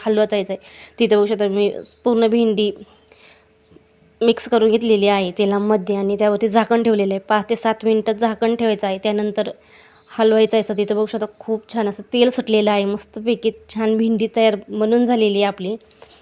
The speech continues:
तिथं हलवायची आहे, तर बऱ्यापैकी शिजलेली पण आहे, अजून थोडीशी कच्ची आहे.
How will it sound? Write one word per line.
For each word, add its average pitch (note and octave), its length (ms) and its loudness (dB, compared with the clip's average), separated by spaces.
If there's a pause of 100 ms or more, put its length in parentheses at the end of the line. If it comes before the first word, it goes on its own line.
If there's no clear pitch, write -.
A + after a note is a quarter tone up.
(120)
तिथं A3 280 2
हलवायची A3 480 2
आहे, G3+ 240 0 (380)
तर B3 120 2 (460)
बऱ्यापैकी G#3+ 520 0
शिजलेली A3 520 0
पण A3+ 240 2
आहे, G3 180 0
अजून G3 180 -2 (100)
थोडीशी G#3 300 -4
कच्ची G#3+ 360 -6
आहे. F#3+ 160 -4